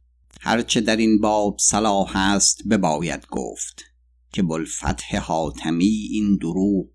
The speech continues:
گفته است و میان بوسهل و عبدوس بد است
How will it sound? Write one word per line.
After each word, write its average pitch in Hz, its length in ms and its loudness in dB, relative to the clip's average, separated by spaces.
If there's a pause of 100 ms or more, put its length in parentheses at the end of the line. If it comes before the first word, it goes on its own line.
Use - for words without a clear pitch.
(200)
گفته 90 400 -4
است 107 720 2 (220)
و 82 80 0
میان 104 580 2
بوسهل 104 840 2
و 95 40 -2
عبدوس 92 800 -2 (180)
بد 107 180 0
است - 580 0